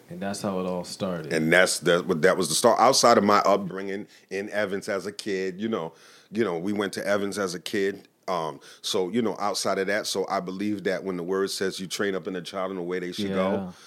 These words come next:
Speaker 2: and they will not depart from it, that
Speaker 1: Oh,
Speaker 2: seed
Speaker 1: yeah.
Speaker 2: that my aunt and them planted, it was there.
Speaker 1: It was there.
Speaker 2: It was there, and God connected it in,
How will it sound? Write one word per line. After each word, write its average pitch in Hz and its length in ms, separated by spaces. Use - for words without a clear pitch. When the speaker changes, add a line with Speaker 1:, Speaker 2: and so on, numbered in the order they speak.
Speaker 2:
and 85 100
they 92 120
will 92 80
not 92 240
depart 101 360
from 113 240
it, 104 140
that 90 140
Speaker 1:
Oh, 98 100
Speaker 2:
seed 101 160
Speaker 1:
yeah. 98 120
Speaker 2:
that 95 180
my 101 140
aunt 107 280
and 107 160
them 101 140
planted, 113 560
it 85 140
was 78 160
there. 101 400
Speaker 1:
It 104 60
was 87 180
there. 95 340
Speaker 2:
It 82 80
was 80 160
there, 95 260
and 80 80
God 92 280
connected 104 520
it 104 200
in, 85 200